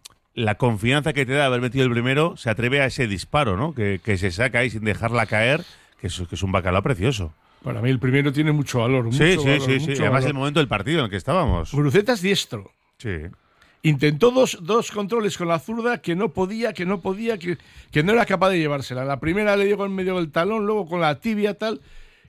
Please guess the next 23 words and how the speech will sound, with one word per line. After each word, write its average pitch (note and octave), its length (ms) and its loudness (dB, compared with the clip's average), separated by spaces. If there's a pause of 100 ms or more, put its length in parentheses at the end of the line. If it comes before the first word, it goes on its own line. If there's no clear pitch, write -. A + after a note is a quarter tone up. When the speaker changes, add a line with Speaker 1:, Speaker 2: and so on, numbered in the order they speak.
Speaker 2:
y E3 140 2
metió D#3+ 320 2
el B3 80 2
gol, A#3+ 300 2
creo, E3+ 220 2
el C#3+ 160 0
bacalao. F3+ 600 -2
Yo F3 200 -2
creo A#3+ 160 -4
que G3 100 -2
lo G3 100 2
metió A3+ 420 0 (260)
porque D#3+ 280 2
le D#3 100 4
pegó F3 180 2
muy G#3+ 160 2
fuerte D3+ 280 -2
a - 20 -6
la C3 140 -6
pelota. B2+ 320 -8
Conectó D3+ 360 0
tan A3+ 220 0
fuerte A#3 380 0